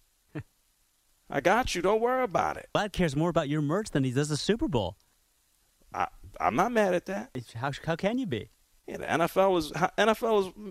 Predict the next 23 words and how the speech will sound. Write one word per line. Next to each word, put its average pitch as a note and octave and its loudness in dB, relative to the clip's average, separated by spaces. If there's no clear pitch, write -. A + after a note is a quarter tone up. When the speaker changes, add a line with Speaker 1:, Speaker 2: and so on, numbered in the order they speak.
Speaker 1:
how, A3 0
worth G#3 -2
how A#3 4
much? B3+ -4
They G3 4
Speaker 2:
I - 4
Speaker 1:
make, A3 4
what, D3 2
Speaker 2:
wanna G#3 4
say - -2
Speaker 1:
twenty - 4
Speaker 2:
in - -2
Speaker 1:
bill A#3+ 8
Speaker 2:
the, A#3+ 6
Speaker 1:
a - 2
year? B3 0
Speaker 2:
in C#4 -2
the, - -6
in - -2
the A#2 -4
ten C#3 -4
figures, F#2+ -8
yeah. G#2+ -18